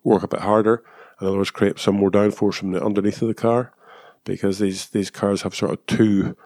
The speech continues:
diffusers, I suppose you might call it. There's one in the front corner of the floor acts in its own little right, allowing the rear diffuser to, to work harder on the centre part of the car.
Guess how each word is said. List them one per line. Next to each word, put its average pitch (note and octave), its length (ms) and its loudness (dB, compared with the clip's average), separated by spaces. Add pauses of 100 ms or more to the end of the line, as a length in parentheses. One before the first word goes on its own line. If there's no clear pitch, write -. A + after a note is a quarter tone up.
(120)
diffusers, G2 640 4
I F2 40 2
suppose F2+ 300 -6
you F#2 40 -2
might F#2 200 0
call - 160 -4
it. - 20 -2
There's G2+ 120 -2
one G#2 200 2
in G2 40 0
the F#2+ 40 0
front G2 240 0
corner G2 300 4
of F2+ 40 2
the F2+ 80 0
floor G2 280 2
acts - 240 -2
in F#2+ 60 -2
its - 120 -2
own F#2+ 140 4
little F#2 340 0
right, G2 420 0 (460)
allowing F#2+ 320 -4
the F#2 80 -4
rear G#2 220 0
diffuser F#2 480 -4
to, F#2+ 340 -4
to - 100 -10
work G2 220 -4
harder G2 380 0
on G2+ 80 -2
the F#2+ 80 -2
centre - 320 -2
part - 180 -4
of - 60 -8
the - 60 -10
car. A2 280 -6